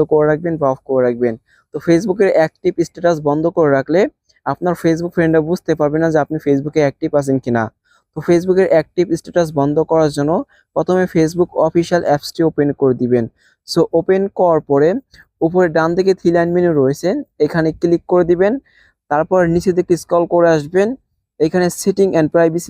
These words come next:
লেখা রয়েছে, এখানে ক্লিক করে দিবেন। তারপরে সেটিংসে ক্লিক করে দিবেন। So ক্লিক করার পরে তারপর নিচের দিকে স্ক্রল করে আসবেন,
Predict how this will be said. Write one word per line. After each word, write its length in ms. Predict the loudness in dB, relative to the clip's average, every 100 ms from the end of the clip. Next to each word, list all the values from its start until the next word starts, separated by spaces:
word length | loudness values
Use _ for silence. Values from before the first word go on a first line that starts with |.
| 0
লেখা 180 | 0 2
রয়েছে, 280 | 2 2 -2 -2
এখানে 200 | -2 -4 -2
ক্লিক 220 | -2 -2 0
করে 120 | 0 2
দিবেন। 200 | 0 0 -6 _ _ _ -6
তারপরে 340 | -4 0 0 0
সেটিংসে 400 | 0 0 -2 -2 -2
ক্লিক 200 | -2 -4 -2
করে 140 | 0 2
দিবেন। 260 | 2 0 -2 -6 _ _ _ -6
So 80 | -4 0
ক্লিক 240 | 0 0 0
করার 160 | 0 0
পরে 180 | 0 0 -4 _ _ _ _
তারপর 260 | -4 0 0 0
নিচের 200 | -2 -2 -2
দিকে 160 | 0 0 -2
স্ক্রল 320 | -2 0 2 0 0
করে 160 | 0 0
আসবেন, 320 | -2 -4 -4